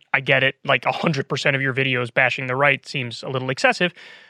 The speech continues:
But then on the flip side, there's also others who think that from a left-wing perspective, I'll just beat up on Democrats all day. And it's like,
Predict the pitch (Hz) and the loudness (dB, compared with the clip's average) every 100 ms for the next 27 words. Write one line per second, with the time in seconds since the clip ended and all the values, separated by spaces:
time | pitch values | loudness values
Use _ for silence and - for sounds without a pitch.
0 | _ - 196 190 175 165 339 - 185 139 | _ 0 4 4 4 2 0 4 4 6
1 | 147 143 160 160 233 - 175 151 147 131 | 4 2 2 4 4 4 4 6 4 2
2 | 139 - - _ _ - 147 139 135 131 | -2 -6 -14 _ _ -2 0 0 0 -2
3 | 123 - _ _ _ _ - 175 160 - | -4 -8 _ _ _ _ 0 0 2 -2
4 | 143 165 143 147 160 - 160 143 131 202 | 0 2 4 4 2 2 -4 -4 0 0
5 | 202 156 143 139 156 139 135 127 127 202 | 2 0 0 2 4 4 2 2 2 2
6 | 175 135 117 - 117 107 110 113 175 143 | 0 -2 -4 -6 -10 -10 -10 -4 -4 -4
7 | 120 135 131 | -4 -2 -2